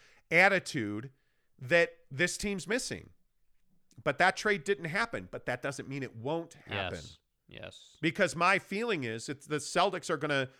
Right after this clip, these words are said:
Speaker 1: part ways with Marcus Sm-, Smart. Even if he does win the Defensive Player of the Year, which, again, I don't think he will, but I think he's one of the top five defenders in the league, and the
Speaker 2: Yeah.
Speaker 1: Jazz absolutely need that.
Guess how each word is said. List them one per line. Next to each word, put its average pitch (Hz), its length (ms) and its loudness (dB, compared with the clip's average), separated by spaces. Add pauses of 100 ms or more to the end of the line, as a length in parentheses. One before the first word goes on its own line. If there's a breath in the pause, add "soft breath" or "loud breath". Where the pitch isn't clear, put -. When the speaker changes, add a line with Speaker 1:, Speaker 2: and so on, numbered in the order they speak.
(160 soft breath)
Speaker 1:
part 180 240 4
ways 165 240 0
with 135 160 -6
Marcus 147 400 -2
Sm-, 165 360 -16
Smart. 185 400 -6 (280 soft breath)
Even 185 220 0
if 220 60 -4
he 226 100 -2
does 233 300 4
win 208 140 -2
the 180 80 -4
Defensive 147 420 4
Player 139 240 2
of 127 60 -2
the 120 60 -4
Year, 131 160 -2
which, 151 160 -6
again, 165 260 -2
I 147 100 0
don't 143 200 -2
think 151 140 -6
he 139 100 -2
will, 92 320 -8 (540)
but 165 100 2
I 170 80 6
think 196 160 -2
he's 180 160 -4
one 180 140 -2
of 160 60 0
the 151 60 2
top 151 280 0
five 143 180 2
defenders 131 480 -6
in 110 80 -6
the 101 80 -6
league, 101 300 -6
and 156 120 -4
the 147 40 2
Speaker 2:
Yeah. - 80 0
Speaker 1:
Jazz 185 260 2
absolutely 180 400 -2
need 185 240 -6
that. 82 220 -8